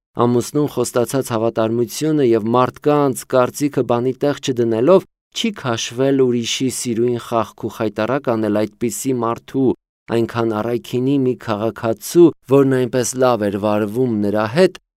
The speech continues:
և նրա հետ իրեն էլ խայտառակել։ Փրկիր ինձ, Տեր,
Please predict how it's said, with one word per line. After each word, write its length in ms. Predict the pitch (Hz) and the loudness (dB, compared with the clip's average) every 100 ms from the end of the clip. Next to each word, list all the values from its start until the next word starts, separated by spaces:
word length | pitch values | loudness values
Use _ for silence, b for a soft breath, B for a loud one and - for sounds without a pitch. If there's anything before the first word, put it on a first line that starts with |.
| _ - | _ -4
և 180 | 120 | -4
նրա 260 | 120 120 135 | -2 -4 -4
հետ 300 | 123 170 170 - | 0 -2 -4 -4
իրեն 380 | 139 117 113 | -2 0 -2
էլ 200 | 110 120 | -2 -4
խայտառակել։ 880 | 120 - 92 - 98 101 101 101 113 127 _ _ _ _ _ _ _ - | -6 -8 -12 -10 -14 -14 -14 -14 -14 -18 _ _ _ _ _ _ _ -16
Փրկիր 600 | - 123 117 131 123 120 | -10 -8 -8 -6 -4 -4
ինձ, 260 | 117 98 95 - _ | -6 -6 -10 -16 _
Տեր, 540 | 117 104 104 98 92 | -6 -4 -4 -8 -10